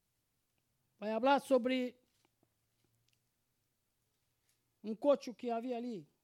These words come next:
E um dia subiram Pedro e Juan ao templo a, às três da tarde.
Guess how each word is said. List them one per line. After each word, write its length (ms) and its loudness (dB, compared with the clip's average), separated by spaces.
E 480 -6
um 100 -6
dia 220 2
subiram 340 -2
Pedro 380 2
e 80 2
Juan 240 -2
ao 160 -4
templo 440 -4
a, 280 -6
às 140 -12
três 240 -2
da 200 -4
tarde. 380 -2